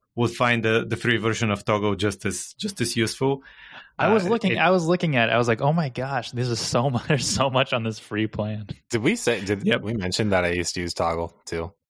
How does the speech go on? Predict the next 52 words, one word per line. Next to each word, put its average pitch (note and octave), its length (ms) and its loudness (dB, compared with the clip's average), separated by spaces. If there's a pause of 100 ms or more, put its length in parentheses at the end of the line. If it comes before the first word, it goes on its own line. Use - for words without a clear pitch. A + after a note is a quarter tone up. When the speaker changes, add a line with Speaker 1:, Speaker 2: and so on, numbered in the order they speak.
(100)
Speaker 3:
Was F#2 140 -2
that F#2 120 4
ever F#2+ 160 4
Speaker 2:
Oh, B2 180 2
Speaker 3:
actually F2+ 380 -6
Speaker 2:
not C3 220 2
Speaker 3:
voiced - 20 2
Speaker 2:
on D#3+ 120 2
Speaker 3:
here? G#2+ 120 0
Speaker 2:
this, E3+ 240 -4
not B2+ 200 2
on C3 120 2
this C3+ 160 0
podcast, G2+ 560 -2
no. - 140 0
Speaker 3:
Okay. D#2+ 200 -2 (200)
Yeah, F2 120 -4
so E2+ 140 -4
Toggle F#2+ 280 2
was F#2 100 0
the F2 80 -4
first, - 480 -6
uh, D#2 500 -4
first F#2+ 300 -4
one F2 120 -4
that E2 120 -4
I E2 120 2
had D#2+ 100 -4
ever D#2 340 -4 (140)
used E2 280 -10
when E2 80 -6
it - 60 -8
came E2 220 -8
to D#2 360 -8 (320)
time E2 220 -8
tracking D#2 380 -6
too. D2+ 240 -8 (600)
And E2+ 260 -2
when, F#2 220 -2
when G#2 140 2
you G2+ 60 -2
started G#2 300 2
saying F#2+ 240 0
all F2 80 2
the E2+ 80 -4
other F2 200 0
things G2 260 -2
that F#2+ 140 0
they F2+ 160 -2
did F2+ 240 -4
now F2+ 180 -2
too, G2+ 400 -6